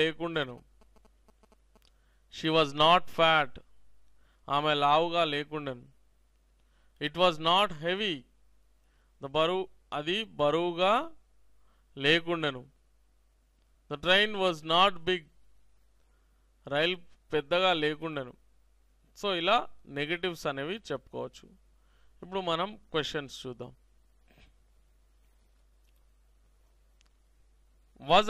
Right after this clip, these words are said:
I sad? నేను బాధలో ఉంటినా? Was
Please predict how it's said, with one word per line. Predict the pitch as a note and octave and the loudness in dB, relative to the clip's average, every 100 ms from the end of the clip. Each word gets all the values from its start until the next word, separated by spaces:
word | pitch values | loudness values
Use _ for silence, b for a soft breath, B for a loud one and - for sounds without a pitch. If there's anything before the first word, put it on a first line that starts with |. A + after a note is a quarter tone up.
| G3+ | 2
I | C#3+ - | 2 0
sad? | C#3+ F#3+ G#3+ - - - - - - D3+ | 4 4 2 -12 -20 -20 -20 -20 -12 -2
నేను | F#3+ G3 C3+ | 0 0 -4
బాధలో | C#3+ C#3+ D#3+ F#3+ G3+ | -2 0 2 4 4
ఉంటినా? | F#3+ F3+ G3 A3 E4 - _ _ - - _ _ _ _ _ _ _ _ _ _ _ _ _ _ _ _ - | 2 -2 0 0 0 -10 _ _ -20 -20 _ _ _ _ _ _ _ _ _ _ _ _ _ _ _ _ 0
Was | D#3 G3 | 2 2